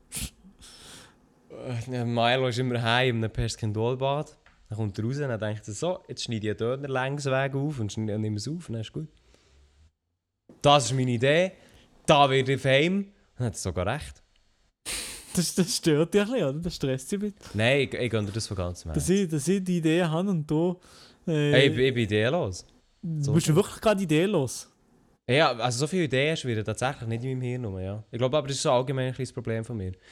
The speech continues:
Speaker 2: Vielleicht bin ich auch generell einfach zu unkreativ.
Speaker 1: Nein, das kannst du nicht sagen, Lia. Das stimmt sicher nicht. Du bist ein kreativer Mensch.
Speaker 2: Nein, aber ist alle Ideen, die ich habe, die sind eigentlich so aufwendig wie etwa ein ganzes Jahr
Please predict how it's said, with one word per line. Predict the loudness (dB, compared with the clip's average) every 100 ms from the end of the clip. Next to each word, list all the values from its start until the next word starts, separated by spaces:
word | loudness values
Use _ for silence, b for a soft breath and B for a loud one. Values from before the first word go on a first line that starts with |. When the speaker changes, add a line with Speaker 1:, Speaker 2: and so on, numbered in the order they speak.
| B -4
Speaker 2:
Vielleicht | 0
bin | 2
ich | 2
auch | 2
generell | 2 2 2 2 0
einfach | -2 -10 -8
zu | -6 -2 -2 -4 -8 -14 _
unkreativ. | -4 -4 -8 _ _ _ _ _ _ -6 -2 -2 -4 -10 -16 -20 -20 _ _ _ _ _ _ _ _ 0
Speaker 1:
Nein, | 2 2
das | 0 0
kannst | -4 -2
du |
nicht | -4 -4
sagen, | -4 -4 -4
Lia. | -2 0
Das | 0 0
stimmt | -2 -2
sicher | 0 0 0
nicht. | -6 -2
Du | -2
bist | -2
ein | -2
kreativer | 0 0 2 0 0
Mensch. | -4 -4 -4 -8 -10 B B
Speaker 2:
Nein, | 4 4
aber | 4
ist | 2
alle | 4 4
Ideen, | 4 4 2 2
die | 0
ich |
habe, | 0 0 -2
die |
sind | -2 0
eigentlich | 0 0
so | -2
aufwendig | 0 0 -2 -2 -4
wie | -2
etwa | -2 -2
ein | -2 0 -2
ganzes | -2 -2 -2 -2
Jahr | 0 0